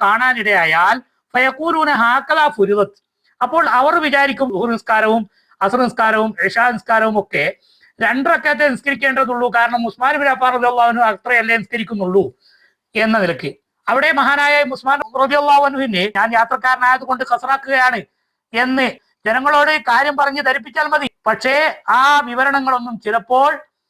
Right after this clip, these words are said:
സമൂഹത്തിൽ എത്തിക്കൊള്ളണമെന്നില്ല. ഈ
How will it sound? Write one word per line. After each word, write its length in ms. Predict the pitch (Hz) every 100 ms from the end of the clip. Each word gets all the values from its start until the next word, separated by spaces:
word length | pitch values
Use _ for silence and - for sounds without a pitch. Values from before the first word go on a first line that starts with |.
| _ _
സമൂഹത്തിൽ 720 | 208 240 311 302 277 262 233 _ _ _ _
എത്തിക്കൊള്ളണമെന്നില്ല. 880 | 214 220 302 330 320 311 302 269 254 233 - _
ഈ 80 | _